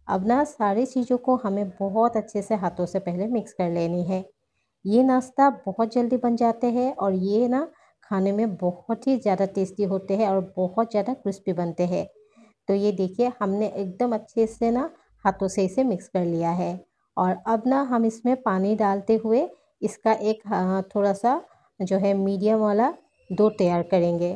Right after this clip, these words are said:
जिस तरीके के हम लोग रोटी के लिए आटा लगाते हैं ना, वैसे ही हमको इसकी डो बना के तैयार करनी है। बहुत ज़्यादा सॉफ्ट डो आपको नहीं बनानी है,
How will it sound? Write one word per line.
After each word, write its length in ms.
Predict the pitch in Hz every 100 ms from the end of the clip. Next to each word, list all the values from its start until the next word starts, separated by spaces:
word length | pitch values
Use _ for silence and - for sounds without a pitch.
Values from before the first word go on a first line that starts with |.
| 185 -
जिस 200 | 208 220
तरीके 320 | 226 220 220 220
के 200 | 226 233 233 - _ -
हम 120 | 202
लोग 140 | 208 208
रोटी 260 | 196 190
के 160 | 202 214
लिए 120 | 214
आटा 220 | 190 208
लगाते 380 | 202 190 196 214
हैं 120 | 208
ना, 140 | 220 285
वैसे 360 | 208 196 -
ही 140 | 208 233
हमको 360 | 220 180 196
इसकी 340 | 196 190 247 330 - _ _
डो 200 | 185 190
बना 260 | 190 190 180
के 180 | 180 277
तैयार 300 | - 185 175
करनी 360 | 170 180 175 180
है। 140 | 180 170 180 _ _ -
बहुत 420 | 180 190 240 240
ज़्यादा 340 | 226 214 220 240 233
सॉफ्ट 460 | 233 214 220 - - 196
डो 160 | 220
आपको 320 | 226 - - 277
नहीं 240 | 214 196
बनानी 440 | 190 175 175 175 185
है, 160 | 190